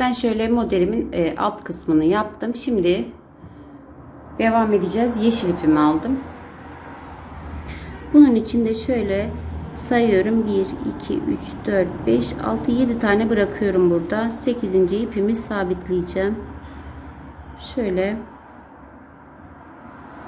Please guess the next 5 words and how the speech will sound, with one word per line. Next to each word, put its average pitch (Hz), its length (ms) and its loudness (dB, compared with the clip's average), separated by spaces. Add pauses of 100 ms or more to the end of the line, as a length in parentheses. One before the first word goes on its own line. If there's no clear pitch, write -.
(2500)
Bir, 196 160 2
iki, - 400 -8
üç, - 420 -8
dört, - 400 -6
beş, 175 280 -4